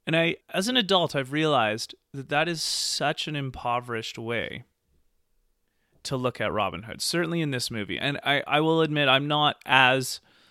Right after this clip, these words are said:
well read up or knowledgeable about the entire lore of Robin Hood, but I think that from what I got from this movie, a better tagline to put on it that we can unpack a bit is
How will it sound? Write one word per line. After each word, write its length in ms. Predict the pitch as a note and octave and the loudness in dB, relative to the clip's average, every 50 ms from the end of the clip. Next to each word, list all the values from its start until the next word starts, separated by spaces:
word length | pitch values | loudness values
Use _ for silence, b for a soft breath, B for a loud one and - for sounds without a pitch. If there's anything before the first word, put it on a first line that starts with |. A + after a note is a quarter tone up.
| b b b b b b b b b b b b b - | b b b b b b b b b b b b b -20
well 800 | - - B2+ B2 B2+ B2 A2+ A2 A2+ A2+ A2 A2 A2 A2 G#2 G2 - - - - | -18 -16 -10 -2 2 2 4 4 4 2 0 0 -2 -4 -4 -8 -12 -18 -20 -16
read 300 | - A2+ A#2+ A#2 A2+ A2 | -10 -2 0 2 2 4
up 220 | A2 G#2+ G#2+ - - | 4 2 0 0 -2
or 120 | G#2 A2 | -6 -2
knowledgeable 420 | A2 G#2+ G#2 G#2+ A2 A2 A2+ A2+ G#2 | -2 0 0 0 -2 -2 -4 -8 -4
about 260 | - G#2+ G2+ - - | -2 -2 -4 -4 -4
the 80 | G#2 | -6
entire 640 | G#2 G#2 G#2+ G#2+ - - - A#2 A#2 A#2+ B2 C3 C3+ | -4 -4 -4 -6 -6 -4 0 0 2 2 2 0 -2
lore 380 | C3+ C3+ C3+ C3 C3+ C#3+ C#3+ | -2 -2 -2 0 0 0 0
of 140 | C#3+ C#3 C3+ | 0 -2 0
Robin 320 | C#3 C#3 C#3 C#3 C#3+ D3 D3 | 0 0 0 0 -2 -4 -4
Hood, 280 | D3+ D#3 D#3 D#3+ - b b b b b b b b b _ - | -2 -2 -2 -4 -6 b b b b b b b b b _ 2
but 260 | C3+ C3 B2 - _ _ _ _ _ _ _ _ _ _ _ _ _ _ _ - | 4 6 6 4 _ _ _ _ _ _ _ _ _ _ _ _ _ _ _ -8
I 80 | C3+ C3 | -8 -8
think 480 | - - E3+ F#3 G#3+ A3 - - - - _ - | -6 -2 0 0 0 0 -2 -6 -18 -20 _ -16
that 680 | A#2+ A2 A2 A2+ A2+ G#2+ G2+ G#2 - - - - - _ _ _ _ _ _ _ _ _ _ _ _ _ _ _ _ _ - | -14 -8 -2 0 2 2 2 0 -2 -4 -8 -10 -10 _ _ _ _ _ _ _ _ _ _ _ _ _ _ _ _ _ -20
from 360 | - - C3 A2+ A2 G#2 A2 | -10 -6 -4 -2 -2 0 2
what 140 | A#2 C3 C#3+ | 2 4 4
I 60 | C#3+ | 4
got 220 | A#2+ B2+ B2 B2 | 4 4 2 2
from 120 | - A2+ A2+ | 2 -4 -6
this 180 | B2 B2+ - | -4 -4 -4
movie, 180 | A2 G2+ - G2+ | -6 -6 -4 -4
a 60 | G#2 | -4
better 500 | G#2+ - C#3 D3 D3 C#3 A#2+ A2+ G2 - _ _ _ _ _ _ - | -2 2 2 4 4 4 4 2 0 -2 _ _ _ _ _ _ -10
tagline 580 | - - B2 C#3 E3+ F3 C#3 C3 A#2+ A2+ G#2+ G#2+ | -2 4 8 8 8 8 6 0 0 0 -2 -4
to 60 | G#2+ | -8
put 180 | - - C3+ | -8 -6 -4
on 160 | B2+ A2 G#2 G2 | -2 -2 -2 -4
it 120 | F#2+ - | -4 -6
that 100 | - G2 | -6 -6
we 100 | G#2 G#2+ | -6 -6
can 140 | - A#2 G#2+ | -8 -8 -8
unpack 420 | G#2 G2+ G#2+ - C3+ C#3 C#3+ - | -8 -8 -4 -2 0 0 0 -2
a 60 | A#2+ | -4
bit 240 | G2+ G#2 G2 F2 - | -4 -4 -4 -4 -4
is 320 | - G2 G2 G2+ - - | -4 -4 -4 -6 -8 -10